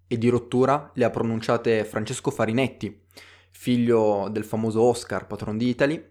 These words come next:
durante una delle ultime dirette di Stappati in Casa, l'iniziativa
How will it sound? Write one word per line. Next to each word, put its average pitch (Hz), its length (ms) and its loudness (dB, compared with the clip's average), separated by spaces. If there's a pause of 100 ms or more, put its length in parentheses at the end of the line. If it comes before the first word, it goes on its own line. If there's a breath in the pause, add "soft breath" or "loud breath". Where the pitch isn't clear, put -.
(240 loud breath)
durante 143 320 2
una 151 220 2
delle 117 160 2
ultime 143 580 0
dirette 113 460 2
di 117 80 -4
Stappati 107 460 -6
in 104 100 -8
Casa, - 280 -6
l'iniziativa 127 880 0